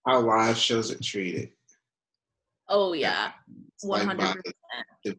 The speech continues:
Speaker 1: people.
Speaker 2: Yes.
Speaker 1: 'Cause if you making stupid bread on a live joint, like, to the point where it's beating out, like, I mean, on the internet joint,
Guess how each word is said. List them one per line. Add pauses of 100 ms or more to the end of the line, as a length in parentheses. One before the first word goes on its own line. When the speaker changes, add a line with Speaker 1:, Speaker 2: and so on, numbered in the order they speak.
Speaker 1:
people.
Speaker 2:
Yes.
Speaker 1:
'Cause
if
you
making
stupid
bread
on
a
live
joint, (1500)
like,
to
the
point
where
it's (380)
beating
out, (800)
like,
I
mean,
on
the
internet
joint,